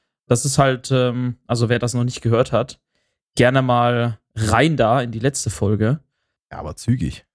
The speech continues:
Speaker 1: A-, aber ganz zackig. Ähm, nee, weil ich finde, es ist auch, ist auch mega wichtig, dass man, ist natürlich so ein Learning, ne, dass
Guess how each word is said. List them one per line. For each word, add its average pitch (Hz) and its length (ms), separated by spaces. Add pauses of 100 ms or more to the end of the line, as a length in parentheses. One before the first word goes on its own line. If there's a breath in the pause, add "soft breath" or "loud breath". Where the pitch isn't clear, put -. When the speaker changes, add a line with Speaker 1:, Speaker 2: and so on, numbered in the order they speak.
Speaker 1:
A-, 127 360
aber 147 400
ganz 151 460
zackig. 135 500 (800)
Ähm, 120 560 (540)
nee, 151 140
weil 170 120
ich 165 60
finde, 196 180
es 175 80
ist 175 60
auch, 147 200
ist 139 140
auch 139 100
mega 151 300
wichtig, 165 340
dass 135 220
man, 135 480 (640)
ist 147 140
natürlich 180 260
so 156 100
ein 135 100
Learning, 151 440
ne, 135 140
dass - 320